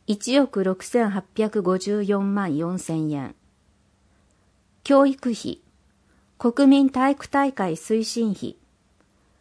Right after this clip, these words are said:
八千四百五十三万九千円。国体リハーサル大会、花いっぱい運動、広報宣伝など。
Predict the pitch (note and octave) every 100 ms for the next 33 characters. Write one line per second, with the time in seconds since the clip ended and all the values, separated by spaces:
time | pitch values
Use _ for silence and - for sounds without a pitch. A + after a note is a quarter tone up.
0 | _ A#3 A#3 - D4 C4+ B3 B3+ A#3+ A3+
1 | F3+ F3 F#3+ A3 A3+ G#3+ G#3 G#3 G#3 F3
2 | - E3+ E3+ E3+ D#3+ D3+ C3+ - - _
3 | _ _ _ _ _ _ _ _ _ _
4 | - A#3+ - - C4 A#3+ A3+ A#3 C4 B3+
5 | B3 B3 A#3+ B3 G#3+ - D3 - _ _
6 | _ _ A#3+ B3 B3 G#3 G3+ _ A#3+ A#3
7 | A#3 A#3+ G#3+ D#3 - - _ _ _ B3+
8 | B3 B3 A#3+ A#3+ B3 A#3+ A3+ F3 D3 D3
9 | C#3+